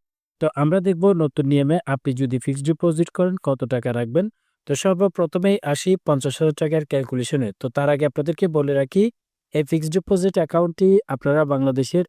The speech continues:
ইসলামী ব্যাংকের যে কোনো শাখায় করতে পারবেন। ডিপোজিটে অনেকটাই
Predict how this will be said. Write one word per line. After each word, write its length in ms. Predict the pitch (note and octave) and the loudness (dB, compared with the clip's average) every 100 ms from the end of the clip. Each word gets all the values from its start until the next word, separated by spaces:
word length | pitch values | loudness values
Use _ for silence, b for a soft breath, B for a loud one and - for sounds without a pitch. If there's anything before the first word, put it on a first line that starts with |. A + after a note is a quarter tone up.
| C3+ | -6
ইসলামী 260 | - D#3 D#3 | -2 -2 0
ব্যাংকের 280 | D3+ D#3+ C3+ | 0 -2 0
যে 80 | B2+ A#2+ | -4 -2
কোনো 120 | C3 - | -2 -2
শাখায় 280 | D3 D#3+ D#3 | -2 -2 -2
করতে 220 | D#3 - D#3 | -2 -2 0
পারবেন। 260 | E3+ E3+ A3 - B F#3 | 0 2 0 -2 B -4
ডিপোজিটে 520 | - G3 F#3 F3 G3+ - D3+ | 2 0 0 0 0 2 0
অনেকটাই 480 | D#3+ F#3 _ G3 | 2 0 _ -2